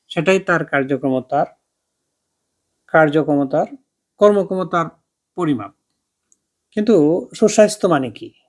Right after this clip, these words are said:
আমাদের সমাজে ধারণা, যারা একটু নাদুস নুদুস তারাই নাকি স্বাস্থ্যবান, কিন্তু ডব্লিউএইচও বলেছে রোগ না থাকাই সুস্বাস্থ্য নয়।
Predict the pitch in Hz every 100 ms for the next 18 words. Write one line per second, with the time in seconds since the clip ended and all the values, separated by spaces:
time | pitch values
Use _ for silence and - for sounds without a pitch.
0 | _ _ _ _ 151 170 202 202 190 180
1 | 175 131 131 143 110 143 _ _ _ _
2 | _ _ - 160 175 175 175 175 160 139
3 | 131 151 156 - 143 131 139 - - -
4 | _ _ _ - 139 147 143 - 143 151
5 | - - 127 135 175 _ _ _ _ -
6 | 175 196 196 - _ _ _ _ - 160
7 | 170 196 202 202 190 190 196 180 151 131
8 | 127 151 120 123 _ _ _ _ - 165
9 | 185 170 170 170 165 156 156 185 185 170
10 | - 160 - 147 120 107